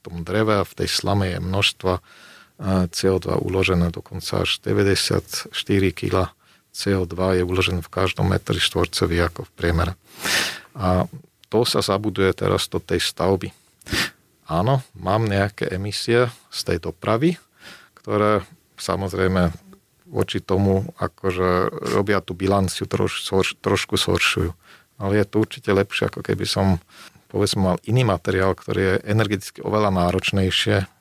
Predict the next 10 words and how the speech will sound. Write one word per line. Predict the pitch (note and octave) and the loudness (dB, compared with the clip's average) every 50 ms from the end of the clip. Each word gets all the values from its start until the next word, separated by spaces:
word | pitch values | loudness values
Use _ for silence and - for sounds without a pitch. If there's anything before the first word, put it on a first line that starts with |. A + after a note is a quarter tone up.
| _ _ - - | _ _ -12 -10
vo | F2 | -6
výrobe, | E2 F#2 F#2 F#2 G2 G2+ A#2 | -2 0 0 0 0 0 0
napríklad | G#2 F#2 F2 - - - - - | 0 0 -2 -6 -10 -12 -12 -10
tela, | - - F2+ E2+ F2 G#2 A#2 B2 - _ _ | -6 -4 -2 0 0 0 0 -2 -6 _ _
ktoré | - - G#2 - F2+ | -10 -8 -6 -4 -2
vyžaduje | F2 F#2 F#2 - G#2+ G2 - F#2 F2+ F#2+ - _ - | -2 -2 -2 -2 -2 0 0 2 2 0 0 _ -4
obrovské | G#2 F#2+ - G2 F#2 - - - - | -2 0 2 2 0 0 -2 -2 0
množstva | F#2+ F#2 F#2 - - - - F2+ F2+ G2+ - _ _ | 0 2 2 0 -2 -2 -2 -2 -2 -4 -8 _ _
tepla | - - G2+ - - G2+ G2+ G#2 - - - - - - - _ _ | -4 -4 -4 -2 -2 -2 -2 -2 -2 -8 -18 -20 -20 -20 -20 _ _
len | - G#2 G#2+ | 0 0 2